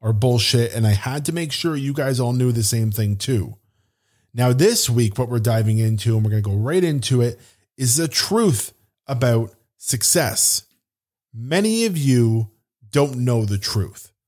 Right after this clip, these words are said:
Many of you who listened last week and understood the myths of success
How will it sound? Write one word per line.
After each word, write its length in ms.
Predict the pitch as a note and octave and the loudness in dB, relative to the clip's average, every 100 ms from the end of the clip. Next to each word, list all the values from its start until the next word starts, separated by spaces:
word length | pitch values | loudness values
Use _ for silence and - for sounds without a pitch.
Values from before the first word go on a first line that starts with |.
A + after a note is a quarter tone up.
| _ _ _ | _ _ _
Many 360 | A#2+ F#3+ A#3+ | -4 0 0
of 100 | G#3+ | 0
you 120 | F#3 D#3+ | 2 2
who 120 | D3 | 2
listened 340 | C#3 C#3 D3 | 2 0 0
last 300 | C3 C3 - | -2 -2 -2
week 380 | A2 G2+ G2+ - | 0 0 0 -6
and 200 | - A2 | -2 0
understood 680 | A#2+ C3 B2+ A2+ - A#2 G#2 | 0 0 0 0 0 0 0
the 220 | G#2 G#2 | 0 2
myths 400 | G#2 D3 B3 - | 0 -2 0 0
of 100 | D3+ | 0
success 480 | - G#2+ - G2+ G2+ | -2 -2 0 0 -2